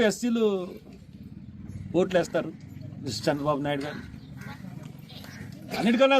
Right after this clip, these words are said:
దారుణం ఏంటంటే ఎస్సీల మీద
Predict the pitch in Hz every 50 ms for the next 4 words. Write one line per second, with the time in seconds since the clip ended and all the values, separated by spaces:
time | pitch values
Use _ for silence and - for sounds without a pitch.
0 | 208 226 220 240 247 247 247 240 233 233 220 262 240 208 196 185 185 190 - -
1 | - - - - - - - - - - - - - - - - - - - -
2 | - - - - - 180 196 - 277 285 277 269 269 269 269 269